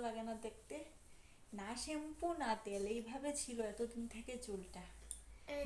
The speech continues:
Speaker 1: ধরতেই
Speaker 2: এরকম
Speaker 1: পারি
Speaker 2: হলো।
Speaker 1: না, বলে এখন না তখন, এখন না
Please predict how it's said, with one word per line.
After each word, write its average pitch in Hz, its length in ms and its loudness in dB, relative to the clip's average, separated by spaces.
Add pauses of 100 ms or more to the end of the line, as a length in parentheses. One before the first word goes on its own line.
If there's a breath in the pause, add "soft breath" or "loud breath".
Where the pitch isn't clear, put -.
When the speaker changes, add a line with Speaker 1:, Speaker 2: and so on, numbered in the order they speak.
Speaker 1:
ধরতেই 240 360 6
Speaker 2:
এরকম 381 180 6
Speaker 1:
পারি 370 220 10
Speaker 2:
হলো। 349 120 2
Speaker 1:
না, 330 60 4 (500 loud breath)
বলে 294 160 8 (100)
এখন 320 260 0 (160)
না 302 60 0 (140)
তখন, 285 260 -2 (140)
এখন 285 200 -4 (100)
না 269 60 2